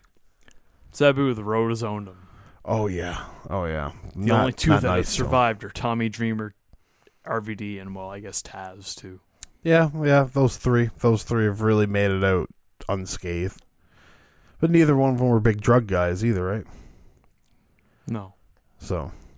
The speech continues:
Speaker 2: R V D
Speaker 1: Not
Speaker 2: liked his weed.
Speaker 1: considering marijuana a drug.
Speaker 2: No, no.
Speaker 1: 'Cause it's, it's a drug, but,
Speaker 2: It's a
Speaker 1: like,
Speaker 2: drug, yes, of course,
Speaker 1: it's
Speaker 2: but it's
Speaker 1: not a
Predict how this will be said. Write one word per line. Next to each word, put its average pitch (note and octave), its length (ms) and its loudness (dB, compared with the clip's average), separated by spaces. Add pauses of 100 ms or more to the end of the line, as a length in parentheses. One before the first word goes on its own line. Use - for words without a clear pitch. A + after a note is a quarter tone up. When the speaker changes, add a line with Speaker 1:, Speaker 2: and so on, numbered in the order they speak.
(160)
Speaker 2:
R G#2 160 4
V F#2+ 100 -2
D F2+ 160 -2
Speaker 1:
Not C3 40 0
Speaker 2:
liked D#3 220 2
his F2 140 -4
weed. D#3 80 4
Speaker 1:
considering C#3 440 2
marijuana B2+ 600 2
a A#2+ 40 2
drug. G#2 420 -4 (100)
Speaker 2:
No, F#2 240 -16 (380)
no. D#2 280 -12
Speaker 1:
'Cause G#2 360 -6
it's, - 460 -10 (580)
it's D3 220 -2
a A#2 40 -6
drug, G#2 560 -2
but, G2 140 -6
Speaker 2:
It's B2 100 -2
a C3+ 40 2
Speaker 1:
like, A#2+ 80 -2
Speaker 2:
drug, B2 460 0
yes, F#2+ 400 -2
of - 160 -8
course, G2 480 -2
Speaker 1:
it's D3+ 120 -2
Speaker 2:
but G#2 80 4
it's E3 40 4
Speaker 1:
not C#3+ 320 2
a C3 340 0